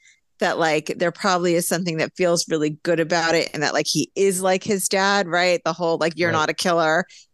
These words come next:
Speaker 1: but he
Speaker 2: Right.
Speaker 1: was, I mean, he was technically a killer very soon
Speaker 2: <laughs>
Speaker 1: after, but,
Speaker 2: Right.
Speaker 1: you know, <laughs> um, that, like, he, and you see it with the later line to, to Matsson, to Siobhan, like, they all wanna be like dad.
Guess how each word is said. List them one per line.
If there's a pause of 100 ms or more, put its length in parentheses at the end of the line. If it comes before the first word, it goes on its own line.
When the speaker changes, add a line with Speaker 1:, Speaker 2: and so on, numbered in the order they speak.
Speaker 1:
but
he
Speaker 2:
Right.
Speaker 1:
was,
I
mean,
he
was
technically
a
killer
very
soon
Speaker 2:
<laughs>
Speaker 1:
after, (180)
but,
Speaker 2:
Right.
Speaker 1:
you
know, (340)
<laughs> (200)
um, (680)
that,
like,
he,
and
you
see
it
with
the
later
line
to,
to
Matsson,
to
Siobhan,
like,
they
all
wanna
be
like
dad.